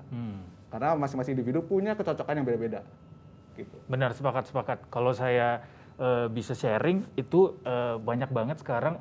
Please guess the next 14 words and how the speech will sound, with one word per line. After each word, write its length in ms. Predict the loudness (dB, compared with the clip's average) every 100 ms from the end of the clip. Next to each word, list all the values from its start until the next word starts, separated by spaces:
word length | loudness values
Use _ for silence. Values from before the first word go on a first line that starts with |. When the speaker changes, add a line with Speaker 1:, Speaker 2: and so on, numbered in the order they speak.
| -8
Speaker 1:
anak 240 | -6 -6
muda 320 | -4 -4 2 4
yang 220 | 4 2 -8 -20 -4
investasi, 800 | -2 2 0 2 -4 2 2 2 -4 -6
tapi 360 | -2 2 0 0 -12 -2
nggak 220 | 2 2
terlalu 240 | 4 2
paham 340 | 2 -2 -2 -2
sama 200 | 0 0
yang 120 | 2
namanya 220 | 0 0
risikonya. 720 | 0 -2 -2 2 4 4 2 -2 -14 -2
Speaker 2:
Yes. 240 | 4 4
Speaker 1:
Jadi, 340 | 6 8 8